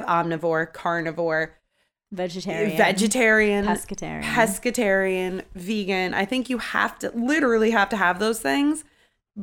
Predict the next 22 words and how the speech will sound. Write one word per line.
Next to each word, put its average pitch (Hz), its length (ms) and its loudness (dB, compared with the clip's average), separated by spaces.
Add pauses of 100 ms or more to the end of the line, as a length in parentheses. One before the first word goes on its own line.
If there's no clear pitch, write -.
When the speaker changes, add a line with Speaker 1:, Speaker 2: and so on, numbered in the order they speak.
(200)
Speaker 2:
But 233 160 4
I 220 140 4
think 240 340 0
it's 233 300 -2 (1000)
society's 233 1160 0 (280)
labels 175 680 0
and 175 180 -6
society's 180 720 0
Speaker 1:
Mm-hmm. 196 120 2
Speaker 2:
issues. 202 680 -4
Speaker 1:
Yes. 240 500 2 (180)
Speaker 2:
That's 220 340 2
the 240 120 0
problem, 196 460 2
is, 190 160 -2
like, 196 240 0
you 254 80 -2
have 311 300 -4
to 302 60 2
have 262 160 2
the 208 60 -4
defini-, 220 480 0